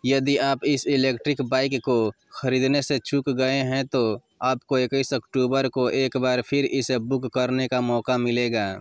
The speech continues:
कंपनी का कहना है कि इस इलेक्ट्रिक बाइक की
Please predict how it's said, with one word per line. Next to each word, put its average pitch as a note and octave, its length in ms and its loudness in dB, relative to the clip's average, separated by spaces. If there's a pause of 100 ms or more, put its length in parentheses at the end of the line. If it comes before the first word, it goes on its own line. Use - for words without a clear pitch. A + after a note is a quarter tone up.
(560)
कंपनी C#3 420 2
का D3 100 2
कहना C#3 420 0
है C#3+ 220 0
कि A#2 360 0 (300)
इस C#3 260 -2
इलेक्ट्रिक C3+ 580 0
बाइक C3 420 0
की C3 280 0